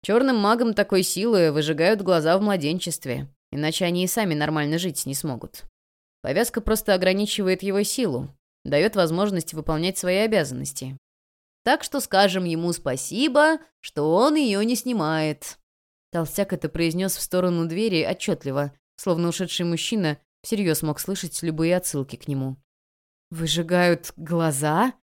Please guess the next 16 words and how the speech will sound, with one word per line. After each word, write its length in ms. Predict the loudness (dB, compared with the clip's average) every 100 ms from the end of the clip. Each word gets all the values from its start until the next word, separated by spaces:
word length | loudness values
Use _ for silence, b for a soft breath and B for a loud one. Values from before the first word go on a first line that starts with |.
| _ _ _ _ -8
Я 120 | -4
не 100 | 0
могла 260 | 0 0
поверить. 580 | 2 0 0 -4 -4 -8 -10 _ _ _
Куда 260 | -4 2 2
я 80 |
попала? 640 | 2 0 2 2 2 0 -8 _ _ _
«Здравствуй, 560 | -2 4 6 4 4 4
новый 320 | 6 6 4
чудесный 540 | 2 0 4 4 4 2
и 40 |
прекрасный 520 | 2 4 4 4 2
мир 200 | 4 4
магии! 600 | 4 4 4 2 0 -2 -6 _ _
М-, 320 | 2 4 4 6
младенцам?» 800 | 8 8 6 6 6 4 4